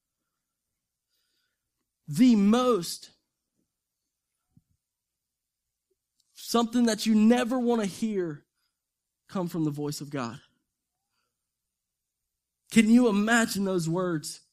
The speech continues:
of God speaking directly to you, saying, "Depart from me, I never knew you. I never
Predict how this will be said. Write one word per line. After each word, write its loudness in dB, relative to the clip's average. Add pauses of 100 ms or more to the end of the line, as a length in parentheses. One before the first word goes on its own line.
(500)
of -4
God -6
speaking -8
directly -6
to -12
you, -8
saying, -8 (1500)
"Depart -18
from -6
me, -8 (360)
I -18
never -14 (460)
knew -14
you. -16 (2000)
I -8
never -10